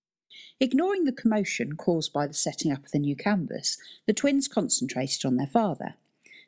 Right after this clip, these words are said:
Nan was not quite sure what she'd been expecting, but one glance at Tristan told her they had both been hoping for something more, such as their father being awake.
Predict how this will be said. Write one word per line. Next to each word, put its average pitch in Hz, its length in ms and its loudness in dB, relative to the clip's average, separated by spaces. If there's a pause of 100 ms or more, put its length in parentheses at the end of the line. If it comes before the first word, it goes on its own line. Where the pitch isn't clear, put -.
(100)
Nan 349 180 4
was 160 140 -2
not - 180 2
quite - 220 2
sure 160 260 2
what - 200 -2
she'd - 160 -2
been 139 180 2
expecting, - 600 -2
but 135 140 2
one 196 240 4
glance 151 380 0
at - 100 -10
Tristan 127 480 0
told 160 280 2
her - 80 0
they 139 100 0
had 139 160 -2
both 175 260 2
been 120 140 0
hoping 147 380 0
for - 60 -4
something 147 440 2
more, 139 360 0
such - 340 2
as 135 80 0
their 143 100 2
father 143 320 0
being 165 240 2
awake. 175 480 -2